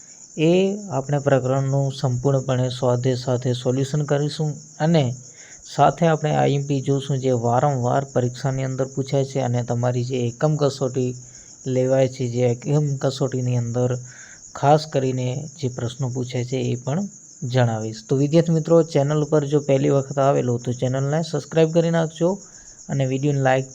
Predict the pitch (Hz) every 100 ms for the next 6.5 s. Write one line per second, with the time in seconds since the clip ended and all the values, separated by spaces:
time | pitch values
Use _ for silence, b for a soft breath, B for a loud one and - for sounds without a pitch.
0 | - - 135 135 131 127 123 117 117 131
1 | 120 120 123 127 127 - - - 117 120
2 | 123 110 104 104 110 120 127 123 131 147
3 | 151 147 156 156 151 127 131 147 151 156
4 | 165 - - - - - 151 151 156 156
5 | 147 151 156 151 131 131 123 123 120 117
6 | - - 123 110 127